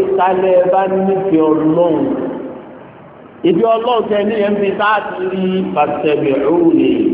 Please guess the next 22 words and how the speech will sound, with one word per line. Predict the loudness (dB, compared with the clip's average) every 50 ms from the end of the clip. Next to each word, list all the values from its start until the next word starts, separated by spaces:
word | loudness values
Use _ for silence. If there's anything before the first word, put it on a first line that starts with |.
| 0
ara | 0 0 0 0 2 0
ìlú | 0 0 0
Muhammad | -2 -2 -2 -2 -2 -2 -2 0 0
láti | 0 -2 -2 -2 -4 -4
rí | -2 -2 0 0
o. | 0 0 0 -2 -4 -6 -8 -10 -12 -14 -16 -16 -18 -20 -20 -20 -20 -20 -20 -20 -20 -20
Sọ | -8 -4 -2 -2
fún | 0 0 0 0
wa | 0 0
pé | 0 2 2
ẹ | 4 2 2
máa | 2 0 0 0 0 -2
tẹ̀lé | -2 0 0 0 2 2 2 2
mi | 4 2 2 2 2
Muhammad. | 2 2 2 0 0 0 2 4 6 6 6 4 4 2 0 -2 -4 -2 0
Ibẹ̀ | 0 0 2 2 2 2 2
láti | 2 2 2 0 0 -2 -2 -6 -8 -6 -4 -2
rápẹ̀rẹ̀ | 0 0 0 0 -2 -2 0 2 2 2 2 2 2 0
ìfẹ́ | 0 -2 -2 -2 -2
tẹ | -2 -2 -2 0
ní | 0 -2 -2
sọ́nà. | -2 -2 -2 -2 -2 -2